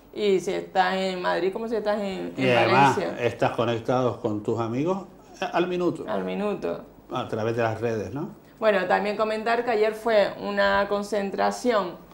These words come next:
Speaker 2: Ah, exacto,
Speaker 1: con
Speaker 2: sí,
Speaker 1: la
Speaker 2: sí.
Speaker 1: gente de la aldea.
Speaker 2: Sí, señor.
Speaker 1: Bueno, que yo soy de la aldea, dicho
Speaker 2: Por
Speaker 1: sea de
Speaker 2: eso.
Speaker 1: paso. Oye,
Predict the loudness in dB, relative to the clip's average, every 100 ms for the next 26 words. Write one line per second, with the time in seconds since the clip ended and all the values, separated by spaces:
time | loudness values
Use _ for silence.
0 | -4 2 4 2 2 0 0 -2 -8 2
1 | 4 6 6 6 8 10 10 10 4 8
2 | 8 6 0 0 0 2 4 6 6 4
3 | 2 0 0 0 4 4 2 2 4 4
4 | 4 2 2 4 4 4 0 0 2 2
5 | 0